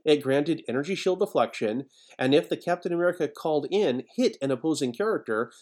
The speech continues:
you could add an action to your action total. The Hulk I D card was also a participation prize for Age of Ultron, A U I D one oh two.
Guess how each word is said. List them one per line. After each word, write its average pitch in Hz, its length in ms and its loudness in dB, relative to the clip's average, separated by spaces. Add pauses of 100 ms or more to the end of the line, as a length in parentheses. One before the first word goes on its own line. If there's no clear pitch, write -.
(140)
you 226 160 0
could - 140 0
add 135 320 0
an 147 180 0
action 160 600 -2
to 120 180 -4
your 131 200 -2
action 107 320 -6
total. - 380 -4 (1500)
The - 160 6
Hulk 330 240 4
I 117 100 4
D 117 200 -2
card 127 340 0
was 180 220 0
also 208 320 4
a 151 40 -2
participation 127 640 -6
prize 110 320 -4
for 117 160 -6
Age 110 200 -6
of 104 80 -6
Ultron, 107 420 -6 (300)
A 151 100 4
U 196 420 -2
I 147 180 4
D 170 300 -4
one 110 240 0
oh 120 100 0
two. 147 400 0